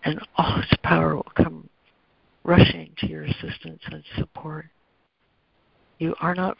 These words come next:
frail with God beside you, yet without him you are nothing. The atonement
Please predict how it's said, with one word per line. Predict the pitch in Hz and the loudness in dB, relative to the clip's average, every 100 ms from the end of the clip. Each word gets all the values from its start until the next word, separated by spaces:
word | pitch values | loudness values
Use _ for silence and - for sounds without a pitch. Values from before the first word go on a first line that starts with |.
| - | -2
frail | 165 151 143 | 0 0 -2
with | 147 - | -6 -4
God | 147 151 | -2 -2
beside | - 151 135 151 151 151 | -2 -2 0 0 -2 -2
you, | - 151 147 160 | -4 -4 -6 -6
yet | 165 151 | -4 -4
without | 160 - 151 151 | -6 0 2 2
him | 160 160 | 2 0
you | 160 160 | 0 0
are | 165 | 0
nothing. | 165 185 196 139 147 - - _ _ _ _ _ - - - - - - - | 2 2 2 0 -4 -6 -20 _ _ _ _ _ -20 -20 -20 -20 -20 -20 2
The | 165 | 6
atonement | 165 - 202 175 147 | 6 6 4 4 -4